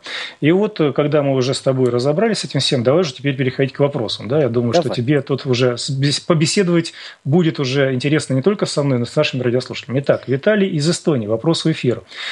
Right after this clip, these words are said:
Speaker 1: Что в твоем понимании является осознанность и культура, и как ты понимаешь эти термины? Об этом мы
Speaker 2: Говорили
Speaker 1: уже
Speaker 2: об этом.
Speaker 1: поговорили, да, это в самом начале, прям четвертая минута эфира была. Дальше от Антона. Вопрос. Здравия. Насколько отдаляет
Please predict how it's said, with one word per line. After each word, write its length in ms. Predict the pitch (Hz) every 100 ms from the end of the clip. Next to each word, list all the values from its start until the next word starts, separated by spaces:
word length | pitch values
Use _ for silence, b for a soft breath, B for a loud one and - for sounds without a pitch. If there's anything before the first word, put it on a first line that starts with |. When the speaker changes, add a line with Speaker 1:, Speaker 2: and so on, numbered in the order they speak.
| B
Speaker 1:
Что 320 | - - 202 208
в 60 |
твоем 320 | - 160 185 175
понимании 560 | 160 151 170 208 180
является 760 | 131 127 135 170 170 - 147 151 -
осознанность 800 | 147 - 190 208 156 123 -
и 60 | 180
культура, 500 | 135 143 131 196 151
и 40 |
как 200 | 127 160
ты 100 | -
понимаешь 440 | 139 131 131 147 -
эти 100 | 131
термины? 480 | - 120 104 104 -
Об 160 | 156 131
этом 200 | 135 117
мы 60 | 127
Speaker 2:
Говорили 80 | 117
Speaker 1:
уже 100 | 113
Speaker 2:
об 100 | 131
этом. 60 | 151
Speaker 1:
поговорили, 300 | 127 151 208
да, 240 | 190 156 120
это 140 | 120
в 40 | -
самом 200 | 131 123
начале, 380 | 131 - 190
прям 340 | 151 143 127 113 B B B _
четвертая 480 | - 165 143 131
минута 260 | 131 131 -
эфира 300 | 117 175 170
была. 320 | 147 139 127 - B B B B B
Дальше 460 | 127 175 180 - 151
от 260 | 165 165
Антона. 580 | 190 190 165 139 120 113 _ _ _
Вопрос. 480 | 170 131 139 131 120
Здравия. 600 | 123 160 165 127 113 110 165
Насколько 800 | 127 147 - 208 214 - 175 -
отдаляет 880 | - 147 123 147 160 170 135 107 107